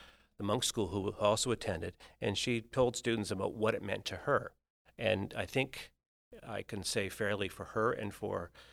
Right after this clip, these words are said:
the other student who traveled to a global summit, it was, it was really life-changing. They, they realized they could do this,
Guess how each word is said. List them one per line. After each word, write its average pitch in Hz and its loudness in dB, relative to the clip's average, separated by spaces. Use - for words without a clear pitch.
the 101 -2
other 120 2
student 104 -2
who 92 -8
traveled 92 -4
to 101 -4
a 90 -4
global 92 -2
summit, 92 -2
it 107 -8
was, 95 -6
it 110 -6
was 107 -6
really 110 0
life-changing. 92 -2
They, 92 -4
they 107 4
realized 113 4
they 101 0
could 92 -8
do 113 0
this, - -4